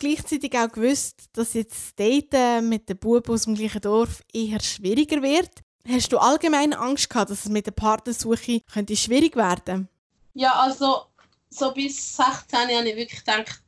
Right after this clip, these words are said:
Speaker 2: du bleibst jetzt allein. <laughs> Erstens, weil ich mich nicht getraut habe, mich jemandem zu öffnen. Und zweitens habe ich gedacht, ja,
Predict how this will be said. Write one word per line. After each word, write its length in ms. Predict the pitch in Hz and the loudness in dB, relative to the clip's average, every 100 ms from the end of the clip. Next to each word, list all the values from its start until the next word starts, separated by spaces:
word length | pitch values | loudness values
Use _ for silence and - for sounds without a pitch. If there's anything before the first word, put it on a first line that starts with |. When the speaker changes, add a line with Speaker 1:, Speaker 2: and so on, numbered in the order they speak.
| - | -16
Speaker 2:
du 80 | 220 | -8
bleibst 260 | 214 214 | -8 -8
jetzt 200 | 202 - 202 | -14 -6 -2
allein. 400 | 202 190 190 - - | 0 -2 -6 -6 -4
<laughs> 1120 | 269 - 427 - _ _ - - 311 269 - | -4 -4 -6 -6 _ _ -6 -4 -2 -4 -2
Erstens, 380 | 233 277 277 247 | 0 2 0 0
weil 140 | 233 | -2
ich 80 | 240 | 0
mich 180 | 233 254 | -2 -2
nicht 140 | 233 | -2
getraut 440 | 214 208 202 254 262 | -2 -2 2 2 2
habe, 180 | 277 262 | 0 0
mich 160 | 269 | -2
jemandem 420 | 247 254 240 - | -4 -6 -6 -6
zu 100 | - | -6
öffnen. 360 | 233 240 226 208 | -4 -4 -2 -2
Und 100 | 208 | -2
zweitens 360 | - 214 208 - | 0 0 0 -4
habe 120 | 190 | -4
ich 80 | 208 | -2
gedacht, 240 | 208 - | -4 -2
ja, 380 | 202 202 196 | 0 2 0